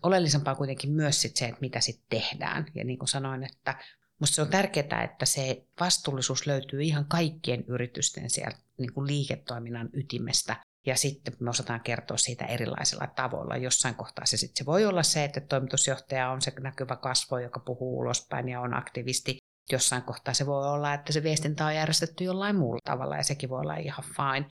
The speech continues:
Mut se ei saa poistaa sitä, että, että se, se vastuullisuus pitää sieltä kyllä niinku modernissa yrityksessä tänä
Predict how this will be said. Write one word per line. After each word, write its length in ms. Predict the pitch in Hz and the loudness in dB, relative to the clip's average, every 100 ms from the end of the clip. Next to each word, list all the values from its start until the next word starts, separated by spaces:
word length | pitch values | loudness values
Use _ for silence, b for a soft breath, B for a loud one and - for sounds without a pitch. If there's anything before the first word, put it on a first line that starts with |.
| - | -2
Mut 240 | 135 139 - | -2 -2 -4
se 180 | - - | 0 2
ei 80 | 143 | 4
saa 140 | 143 | 2
poistaa 440 | 143 - 143 - 127 | 0 2 2 2 2
sitä, 360 | - 147 139 143 | 2 0 -2 -4
että, 300 | - - - - _ | -6 -6 -4 -6 _
että 360 | - - - 123 | -12 -12 -6 0
se, 280 | - 127 120 - | 2 2 0 -2
se 160 | - 120 | -2 -2
vastuullisuus 580 | 110 - - - - - | -4 -2 -2 -4 -4 -4
pitää 280 | - - - | -4 -4 0
sieltä 240 | - - | 0 -2
kyllä 160 | - 143 | -6 -4
niinku 200 | 147 147 | -4 -4
modernissa 540 | 139 143 143 143 - | -6 -4 -4 -2 -2
yrityksessä 580 | - 147 147 151 - - | -2 -10 -8 0 0 0
tänä 200 | - - | -4 -8